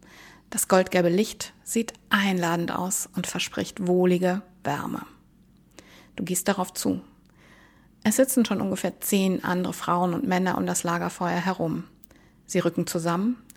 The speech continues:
und machen dir Platz, damit du dich dazusetzen kannst.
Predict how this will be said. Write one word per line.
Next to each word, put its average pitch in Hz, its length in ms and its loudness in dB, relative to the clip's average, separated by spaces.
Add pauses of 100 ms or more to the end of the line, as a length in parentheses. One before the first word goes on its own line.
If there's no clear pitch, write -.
(120)
und 240 200 4
machen 196 260 0
dir 196 120 0
Platz, - 500 -2 (400)
damit 165 240 -4
du 175 80 0
dich 214 200 0
dazusetzen - 680 -4
kannst. - 480 -8